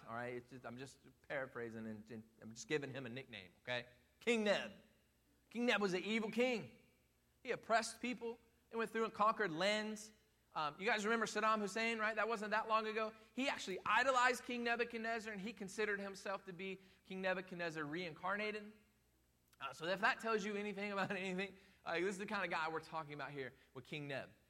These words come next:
He was an evil king. He oppressed people, was not kind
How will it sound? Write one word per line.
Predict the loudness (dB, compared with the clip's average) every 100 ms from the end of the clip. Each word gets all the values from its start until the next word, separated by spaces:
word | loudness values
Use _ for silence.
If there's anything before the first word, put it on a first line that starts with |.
| -10
He | -4
was | -2
an | 0
evil | 2 0
king. | 0 0 0 -2 -10 -20 _ -2
He | 0
oppressed | 0 2 0 0 -8
people, | -6 -4 -2 -2 -4 -16 _ _ _ _ _ _ _ _ _ _ _ _
was | -14 -4
not | 0 0 0 -8 -18
kind | -6 -2 -2